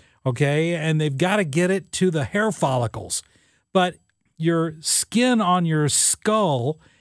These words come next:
is so thick that the serum, the serum nanoparticles can't get to the follicles.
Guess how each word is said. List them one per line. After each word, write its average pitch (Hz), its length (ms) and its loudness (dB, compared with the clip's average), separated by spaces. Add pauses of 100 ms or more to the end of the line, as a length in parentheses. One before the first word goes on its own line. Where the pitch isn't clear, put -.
(180)
is 165 200 2
so 202 300 2
thick 233 560 -4
that 175 180 -4
the 156 120 -2
serum, 185 720 0 (120)
the 139 140 0
serum 180 800 2
nanoparticles 143 1120 0 (640)
can't 196 340 0
get 202 140 2
to 202 100 0
the 170 120 2
follicles. 214 720 -2